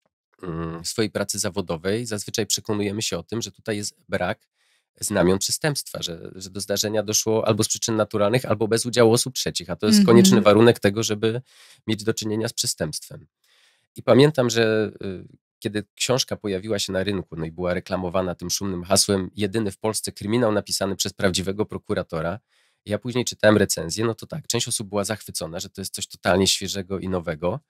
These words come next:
Speaker 1: ale też było bardzo duże grono odbiorców, które powiedziało: „Nie, to tak nie wygląda”. A, no, ja nie bardzo miałem jak odnieść się do tych recenzji, ale sobie myślę, osiem lat wtedy, y, pracuję jako prokurator, tak, tak to właśnie wygląda, jak mam ci to
Speaker 2: Mhm.
Speaker 1: inaczej? I lu-, jakby ludzie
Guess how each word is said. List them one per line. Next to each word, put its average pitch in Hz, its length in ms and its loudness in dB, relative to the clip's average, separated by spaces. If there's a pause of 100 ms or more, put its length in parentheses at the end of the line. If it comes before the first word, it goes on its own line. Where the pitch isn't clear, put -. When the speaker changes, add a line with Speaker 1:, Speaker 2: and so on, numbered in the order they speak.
(680)
Speaker 1:
ale 92 180 -4
też 90 200 -6
było 92 580 -2
bardzo 104 380 0
duże 98 300 -8
grono 95 300 -4
odbiorców, 87 560 -8
które 92 220 -10
powiedziało: 95 460 -6
„Nie, 117 140 2
to - 120 -10
tak - 220 -2
nie 101 100 4
wygląda”. 87 540 -4 (560)
A, 95 60 -10 (120)
no, 113 60 0
ja 113 120 4
nie 127 120 6
bardzo 127 280 8
miałem 107 160 8
jak 104 160 2
odnieść 107 260 2
się 101 100 -2
do 101 100 -4
tych - 180 -8
recenzji, 98 420 -4
ale 104 100 -2
sobie - 160 -2
myślę, 113 340 0 (440)
osiem 139 300 2
lat 120 260 4
wtedy, 85 440 -4 (120)
y, 87 120 -6
pracuję 107 300 -6
jako 101 140 -6
prokurator, 110 480 -4
tak, 135 220 0
tak 127 200 2
to 120 120 4
właśnie 117 340 8
wygląda, 110 520 6
jak 104 180 8
mam 214 200 12
ci 202 60 8
to 214 60 8
Speaker 2:
Mhm. 208 180 8
Speaker 1:
inaczej? 101 500 6
I 117 180 -2
lu-, 123 140 -2
jakby 123 240 4
ludzie 139 320 4